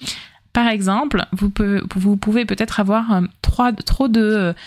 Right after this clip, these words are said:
voies de communication différentes avec vos prospects, euh, et avec vos clients, et vous pe-, pouvez peut-être avoir du mal à gérer tout ça de front. Auquel cas,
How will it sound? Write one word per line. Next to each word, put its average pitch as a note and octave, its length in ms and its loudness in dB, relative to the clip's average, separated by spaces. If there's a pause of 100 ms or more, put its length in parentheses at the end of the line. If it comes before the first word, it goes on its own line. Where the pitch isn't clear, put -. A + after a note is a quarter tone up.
(180)
voies F#3+ 380 2
de A3 140 0
communication G#3 760 2
différentes A3+ 680 0 (240)
avec G3+ 300 0
vos G#3 100 0
prospects, G3 460 -2 (1400)
euh, F3+ 280 2 (180)
et A3 140 2
avec G3 220 -2
vos G3 80 0
clients, G3 360 -2 (520)
et A3 100 0
vous G#3+ 140 0
pe-, G3+ 220 0 (120)
pouvez G#3+ 220 0
peut-être A3 360 -2
avoir F#3+ 200 2
du F#3 100 0
mal A3 200 2
à G#3 180 0
gérer G3+ 320 0
tout - 140 -8
ça A3 180 0
de G#3 80 0
front. - 220 -6 (920)
Auquel A3 300 -2
cas, B3+ 200 0